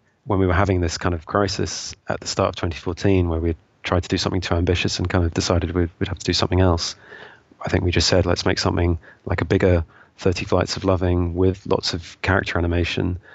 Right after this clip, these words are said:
and why don't we do it based on the T V shows that we love?"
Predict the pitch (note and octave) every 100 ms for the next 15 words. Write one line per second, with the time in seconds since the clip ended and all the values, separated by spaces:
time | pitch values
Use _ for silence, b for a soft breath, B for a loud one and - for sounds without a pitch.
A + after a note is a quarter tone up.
0 | B - F#2+ F#2 F#2 F#2 - F#2+ F#2+ F#2
1 | F2+ - - F#2+ F#2+ G2 - F#2 F2 -
2 | F2+ F#2+ - F2+ - F2+ F2 F2 -